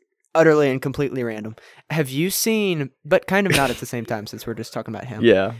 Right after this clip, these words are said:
Speaker 1: You know who Key and Peele are, right?
Speaker 2: Yeah.
Speaker 1: No, not Key and Peele. Yeah, Key and Peele. Um, yeah, I think it was them. They, have you seen
Speaker 2: No.
Speaker 1: the hypotenuse skit?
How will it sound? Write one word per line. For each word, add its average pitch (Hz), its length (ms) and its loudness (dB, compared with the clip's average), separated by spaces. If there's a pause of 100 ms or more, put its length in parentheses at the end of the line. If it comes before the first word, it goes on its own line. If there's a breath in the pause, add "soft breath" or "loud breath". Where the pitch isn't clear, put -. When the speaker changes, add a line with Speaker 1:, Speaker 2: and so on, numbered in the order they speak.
(120)
Speaker 1:
You 147 100 2
know 180 120 6
who 208 140 4
Key 165 260 2
and 127 140 -2
Peele 107 280 -2
are, 64 140 -8
right? 87 220 -4 (840)
Speaker 2:
Yeah. 98 160 4
Speaker 1:
No, - 220 -6
not 160 220 -2
Key 131 160 -4
and 110 120 -8
Peele. - 220 -12 (180)
Yeah, 147 180 -2 (160)
Key - 140 -10
and 107 80 -10
Peele. 113 160 -12 (600 loud breath)
Um, 131 560 4 (920)
yeah, 131 140 0
I - 40 -4
think 127 160 -6
it 90 40 -6
was 107 100 -10
them. 87 220 -8 (680 soft breath)
They, 143 580 4 (140)
have 147 220 0
you 180 80 2
seen 117 200 6
Speaker 2:
No. - 160 4
Speaker 1:
the 135 200 4
hypotenuse 139 840 0
skit? - 460 -2